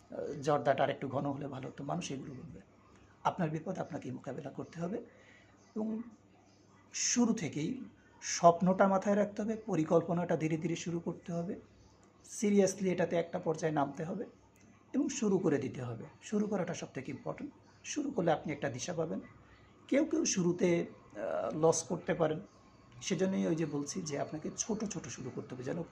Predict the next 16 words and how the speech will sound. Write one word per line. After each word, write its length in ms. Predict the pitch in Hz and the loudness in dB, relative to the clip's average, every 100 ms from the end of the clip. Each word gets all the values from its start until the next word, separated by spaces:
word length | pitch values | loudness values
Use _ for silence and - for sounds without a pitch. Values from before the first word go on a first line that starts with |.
| - | -10
এটা 140 | - | -2
আপনার 200 | 147 151 | 0 0
জন্য 180 | 143 156 | -4 -2
বিরাট 340 | 131 151 156 156 | 2 4 6 4
একটা 200 | - 135 | -2 2
বার্ডেন 360 | 135 139 139 | 4 4 4
হয়ে 180 | 139 139 | -4 -6
না 120 | 131 | -6
পড়ে, 240 | 127 156 - - - - | -2 -2 -4 -10 -16 -6
আপনি 260 | - 185 | -4 -2
যেন 160 | 165 151 | -2 0
একদম 300 | 135 127 139 | 0 -2 -2
অকুল 240 | 143 - 151 | -2 -2 0
পাথারে 360 | 139 151 135 | -2 -2 -2
না 120 | 131 | -2
পড়েন। 300 | 127 151 262 | -4 -4 -6